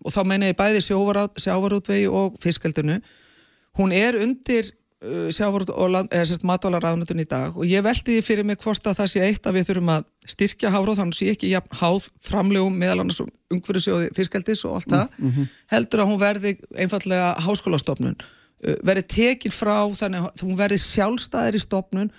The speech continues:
Speaker 1: og við tryggjum þetta til þess að auka trúveruleika í þessari atvinnugrein sem að fiskeldið er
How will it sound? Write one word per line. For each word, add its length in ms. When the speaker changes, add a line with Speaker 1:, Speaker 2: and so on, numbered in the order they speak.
Speaker 1:
og 120
við 140
tryggjum 380
þetta 160
til 140
þess 140
að 120
auka 200
trúveruleika 680
í 140
þessari 380
atvinnugrein 580
sem 120
að 100
fiskeldið 500
er 160